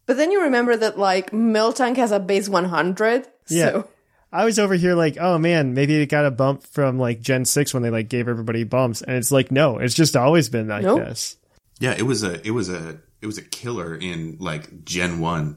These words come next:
Speaker 3: because of the speed.
Speaker 1: Yeah.
Speaker 3: And speed was, like, critical hits.
Speaker 2: In Gen one O U, he was, I think, one of the best Pokemon
Speaker 3: Yeah.
Speaker 2: 'cause he, he
Speaker 1: Yeah.
Speaker 2: could stab Hyper Beam.
Speaker 1: Yeah, stab a Hyper Beam,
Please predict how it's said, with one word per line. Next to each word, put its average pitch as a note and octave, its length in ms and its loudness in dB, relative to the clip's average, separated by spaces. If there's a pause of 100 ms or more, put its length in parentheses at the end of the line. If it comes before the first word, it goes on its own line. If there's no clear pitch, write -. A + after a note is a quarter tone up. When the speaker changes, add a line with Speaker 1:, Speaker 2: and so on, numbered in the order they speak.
Speaker 3:
because D#2+ 300 -4
of D#2 100 -8
the D#2 80 -6
speed. E2 460 -4
Speaker 1:
Yeah. G#3 200 4
Speaker 3:
And G3 80 2
speed E2+ 240 -4
was, E2 260 -2
like, E2 360 -2
critical F2 340 2
hits. - 500 -6 (160)
Speaker 2:
In D#3 140 0
Gen C#3+ 280 -2
one C#3+ 200 0
O C#3+ 100 2
U, C3+ 440 -2 (460)
he C3+ 280 -4
was, C3 240 -2
I B2 140 -4
think, C3+ 340 2
one A#2+ 380 0
of A#2 160 0
the A#2 100 -2
best B2 460 -2 (500)
Pokemon C#3 380 2
Speaker 3:
Yeah. - 40 -2
Speaker 2:
'cause C3+ 160 4
he, D#3 120 6
he D#3 140 2
Speaker 1:
Yeah. - 40 2
Speaker 2:
could C#3+ 140 4
stab C3 320 4
Hyper A#2 300 0
Beam. A#2 320 -8 (420)
Speaker 1:
Yeah, F#3+ 320 0
stab G#3+ 280 2
a G3+ 140 4
Hyper B3 300 2
Beam, C#4 420 4